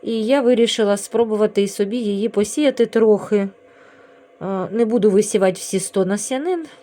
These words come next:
посію. Щас скільки влізе от сюди в лоток. От. Ну, може, сюди і сто влізе, не знаю. Ну, ось так.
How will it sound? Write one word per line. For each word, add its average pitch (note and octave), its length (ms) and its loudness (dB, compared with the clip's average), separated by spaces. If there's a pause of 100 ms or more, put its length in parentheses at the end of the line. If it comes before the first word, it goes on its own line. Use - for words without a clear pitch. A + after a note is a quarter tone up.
(140)
посію. A3 560 -2 (1400)
Щас - 320 -6
скільки G#3+ 360 -2
влізе A#3 360 4
от F#3+ 160 0
сюди F#3 220 -2
в F3 40 0
лоток. F3+ 540 -4 (2000)
От. E3+ 460 -14 (140)
Ну, D4 160 -12
може, G#3 240 0
сюди G3 260 0
і G#3 60 4
сто G#3+ 240 0
влізе, E3 420 -2
не F3+ 120 -6
знаю. D#3+ 460 -6 (1400)
Ну, A#3+ 200 -4
ось G#3 160 -2
так. - 300 -6